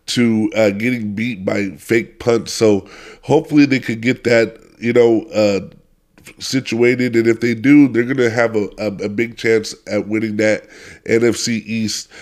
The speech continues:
especially as good as those Dallas Cowboys have been playing. I think Philadelphia needs to get, uh, uh, just a little bit of a, a, a mental check, uh, to make sure that they, they, they could, uh,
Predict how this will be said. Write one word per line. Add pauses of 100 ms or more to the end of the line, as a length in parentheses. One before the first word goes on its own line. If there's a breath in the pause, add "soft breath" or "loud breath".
(140 loud breath)
especially
as
good
as
those
Dallas
Cowboys
have
been
playing.
I
think (280 loud breath)
Philadelphia
needs
to
get, (180)
uh, (180)
uh, (220)
just
a
little
bit
of
a,
a,
a
mental
check, (460 loud breath)
uh,
to
make
sure
that
they,
they,
they
could,
uh,